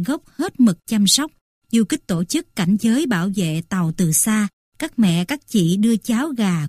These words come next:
cua luộc, mực nướng tới. Các bà mẹ suýt xoa. Các con theo lệnh của Bác Hồ đưa vũ khí vào miền Nam, vượt biển vô đây cho nhân dân miền Nam đánh giặc. Thiệt kỳ công, quý giá nào bằng.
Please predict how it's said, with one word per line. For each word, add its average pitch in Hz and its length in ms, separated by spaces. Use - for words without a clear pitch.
cua 220 200
luộc, 175 320
mực 185 240
nướng 208 240
tới. 262 300
Các 285 180
bà 190 240
mẹ 160 340
suýt 277 280
xoa. 226 460
Các 302 180
con 226 340
theo 214 220
lệnh 180 320
của 208 100
Bác 269 260
Hồ 196 300
đưa 202 220
vũ 190 120
khí 269 340
vào 240 120
miền 175 300
Nam, 214 400
vượt 180 220
biển 190 360
vô 226 160
đây 208 220
cho 214 100
nhân 196 240
dân 190 180
miền 156 240
Nam 185 240
đánh 226 200
giặc. 190 140
Thiệt 214 360
kỳ 196 240
công, 220 300
quý 311 440
giá 311 440
nào 185 200
bằng. 165 260